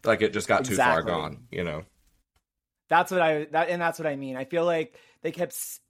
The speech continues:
Speaker 2: saying what they need to do to make things better, but they wouldn't follow through on those things.
Speaker 1: Well, and I remember,
Speaker 2: And
Speaker 1: like, even when they went and got their vows renewed all those years later, she said that after they had their vows renewed, he went up to the room and didn't talk to her.
Speaker 2: Yeah,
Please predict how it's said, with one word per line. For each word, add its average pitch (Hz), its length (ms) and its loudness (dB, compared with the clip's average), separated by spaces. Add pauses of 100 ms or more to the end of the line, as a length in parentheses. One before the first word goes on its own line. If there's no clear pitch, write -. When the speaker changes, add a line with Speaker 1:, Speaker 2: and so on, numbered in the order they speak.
(120)
Speaker 2:
saying 202 760 0
what 165 240 -2
they 165 140 -2
need 165 200 -6
to 156 60 -8
do 147 220 -4
to 147 60 -2
make 139 240 -6
things 139 240 -8
better, 131 340 0
but 127 240 -4
they 135 100 0
wouldn't 135 300 -4
follow 123 260 2
through 123 380 -2
on 110 100 -2
those 104 260 -8
things. 107 460 -10
Speaker 1:
Well, 143 160 4
and 156 200 0
I 151 80 4
remember, 139 260 4
Speaker 2:
And 127 80 4
Speaker 1:
like, 135 220 2
even 135 240 -2
when 127 120 -6
they 120 140 -2
went 123 160 -6
and 117 100 -10
got 113 200 0
their 113 120 0
vows 107 440 -2
renewed 90 420 -6
all 101 100 0
those 98 240 -2
years 95 220 -4
later, 87 340 -4
she 123 200 -6
said 110 300 0
that 101 200 0
after 98 300 -2
they 104 120 -2
had 104 220 -2
their 107 120 0
vows 90 360 -2
renewed, 107 320 -4
he 101 160 -6
went 98 220 -4
up 92 140 -4
to 98 100 -4
the 98 100 -2
room 92 220 -2
and 87 100 -2
didn't 87 200 -4
talk 90 280 0
to 69 60 -8
her. 73 200 -4 (880)
Speaker 2:
Yeah, 170 440 4